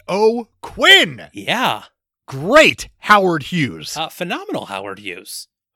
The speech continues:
Speaker 2: Who knew?
Speaker 1: Joe Johnston knew.
Speaker 2: He sure did, or whoever did the casting.
Speaker 1: I,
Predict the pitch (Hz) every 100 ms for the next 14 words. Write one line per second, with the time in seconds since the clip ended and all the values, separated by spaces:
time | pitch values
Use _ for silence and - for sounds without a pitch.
0 | - 294 320 359 381 - _ _ _ -
1 | 127 107 110 165 - 101 92 113 _ _
2 | _ _ 104 - 123 117 120 - 123 113
3 | 110 120 113 113 123 113 120 110 - 117
4 | 95 - 107 _ _ _ _ - 117